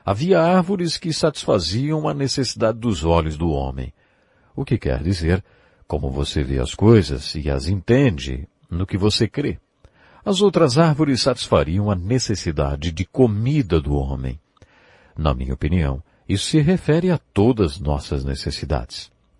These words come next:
Na psicologia, quando você lista todas as necessidades do homem, faz uma lista enorme de necessidades. Creio que toda essa lista está contida e representada nestas três árvores que satisfariam as necessidades do homem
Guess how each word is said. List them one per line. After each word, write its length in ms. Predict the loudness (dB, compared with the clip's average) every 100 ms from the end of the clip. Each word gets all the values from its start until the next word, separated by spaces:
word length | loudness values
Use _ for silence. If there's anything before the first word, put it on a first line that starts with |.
| _ _ _ _ _ _ _
Na 120 | -2 0
psicologia, 840 | 0 0 2 0 0 0 2 0
quando 240 | 2 0 2
você 240 | 4 4
lista 440 | 2 0 0 0
todas 380 | -2 -2 0 2
as 140 | 2 2
necessidades 720 | 2 0 0 0 0 -2 0
do 140 | 2
homem, 440 | 4 4 2 0 -4 _
faz 360 | 0 2 2 2
uma 220 | 0 0
lista 340 | 2 0 -2
enorme 720 | -4 0 2 4 2 2 -2
de 140 | -2 -2
necessidades. 920 | -2 -2 -4 -2 -2 -2 -6 -16 -20 _ _ _ -20 -20 _ _ -4
Creio 260 | 0 0
que 120 | 0
toda 400 | -6 2 2 4
essa 220 | 0 -2 -4
lista 380 | -2 -4 -4
está 220 | -8 -4 -2
contida 500 | -2 -2 0 0 0
e 60 |
representada 920 | 2 0 0 0 2 2 2 0 2
nestas 420 | -2 -2 0 -2 0
três 360 | 0 2 4
árvores 460 | 4 4 2 -2 -4
que 120 | -8
satisfariam 800 | -4 -4 -2 -2 0 0 0 -2 -14 _ _ -2
as 200 | -2 2
necessidades 760 | 2 2 0 -4 -2 -2 -2
do 100 | -2
homem 360 | 0 0 -2